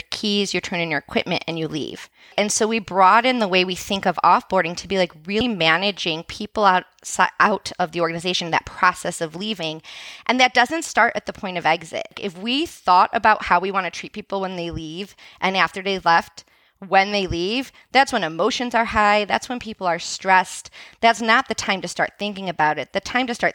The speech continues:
thinking about building that climate that really helps transition people through their careers is early in the process of talent management.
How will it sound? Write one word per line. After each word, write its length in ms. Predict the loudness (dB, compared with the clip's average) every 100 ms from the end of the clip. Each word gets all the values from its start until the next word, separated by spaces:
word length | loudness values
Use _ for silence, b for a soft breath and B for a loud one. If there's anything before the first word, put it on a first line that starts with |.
| _
thinking 340 | -6 -4 -4 0
about 320 | 2 2 0
building 300 | -6 -4 -6
that 180 | -6 -8
climate 640 | 0 2 4 4 2 2 B B B 2
that 200 | 2 4
really 300 | 2 2 0
helps 360 | 2 2 2
transition 540 | -4 -4 -2 -4 -6 -8
people 320 | -10 -6 -6
through 160 | -4
their 120 | -4 -4
careers 760 | -6 0 4 6 6 2 -2 B B B B
is 160 | 2 4
early 480 | 4 4 2 2
in 160 | 0 0
the 80 | -2
process 520 | 2 0 2 0 0
of 120 | -2
talent 280 | 2 2 4
management. 600 | 0 -2 -4 -6 -6 -8